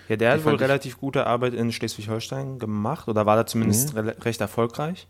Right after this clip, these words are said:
Speaker 2: Ich fand ihn ganz schlau, was der manchmal
Speaker 1: Mhm.
Speaker 2: gesagt hat,
Speaker 1: Mhm.
Speaker 2: was ich so gelesen hab von ihm. Aber sonst mal abwarten, ne? Also ich weiß nicht, äh, welche, oder welchen Schlag, sagen wir's mal so,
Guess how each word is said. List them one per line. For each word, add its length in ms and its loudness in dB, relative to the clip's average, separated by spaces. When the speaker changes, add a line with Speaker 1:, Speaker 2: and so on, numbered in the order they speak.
Speaker 2:
Ich 160 -10
fand 160 4
ihn 140 6
ganz 200 2
schlau, 460 2
was 160 -4
der 120 -4
manchmal 480 -2
Speaker 1:
Mhm. 240 -2
Speaker 2:
gesagt 480 0
hat, 220 -2
Speaker 1:
Mhm. 120 -6
Speaker 2:
was 140 -2
ich 120 -8
so 100 0
gelesen 400 2
hab 160 0
von 120 0
ihm. 200 2
Aber 480 4
sonst 320 -4
mal 100 2
abwarten, 500 -4
ne? 160 -2
Also 200 -6
ich 140 -8
weiß 180 -4
nicht, 380 -8
äh, 320 -6
welche, 520 -2
oder 160 2
welchen 200 2
Schlag, 760 2
sagen 140 -4
wir's 160 -6
mal 100 2
so, 300 4